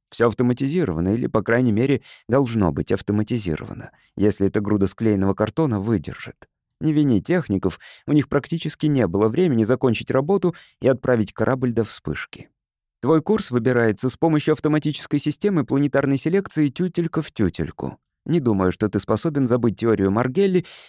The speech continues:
но если ты все же ее забыл, не бойся, что приземлишься у каких-нибудь восемнадцатиголовых разумных сороконожек. Ты достигнешь планеты с гуманоидной жизнью, потому что она обязательно должна быть гуманоидной. Ты, возможно, окажешься немного побитым после старта,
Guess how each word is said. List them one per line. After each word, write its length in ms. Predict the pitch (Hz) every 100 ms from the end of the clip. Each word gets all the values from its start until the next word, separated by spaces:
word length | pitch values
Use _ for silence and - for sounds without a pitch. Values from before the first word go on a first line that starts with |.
| _
но 120 | 117
если 280 | 143 147 143
ты 120 | 147
все 200 | 131 143
же 140 | 127
ее 160 | 135 135
забыл, 400 | 143 156 220 180
не 180 | - 170
бойся, 380 | 147 123 90 90
что 160 | -
приземлишься 600 | 104 127 139 156 208 -
у 40 | 110
каких-нибудь 560 | 127 - 185 170 156
восемнадцатиголовых 1120 | 123 127 131 120 147 - 123 113 117 151 160
разумных 400 | 143 110 113 120
сороконожек. 840 | - 110 101 90 71 65 - - - _ _ _
Ты 120 | 123
достигнешь 520 | 127 123 135 117 113
планеты 560 | - 113 127 185 95 - - - -
с 100 | 107
гуманоидной 640 | 135 139 170 131 85 87
жизнью, 480 | 80 78 - - - - - _
потому 260 | - - 143
что 180 | 135
она 200 | 117 113
обязательно 640 | 156 135 123 113 135 147 139
должна 360 | 131 123 98 104
быть 300 | 101 - -
гуманоидной. 880 | 113 110 101 82 69 67 - - - _ _ _ _ _ _ _ _
Ты, 100 | 139
возможно, 440 | 139 131 135 135
окажешься 480 | 131 175 139 117 131
немного 380 | 131 143 143 131
побитым 420 | 139 139 131 123
после 280 | 131 - 139
старта, 480 | - 214 196 117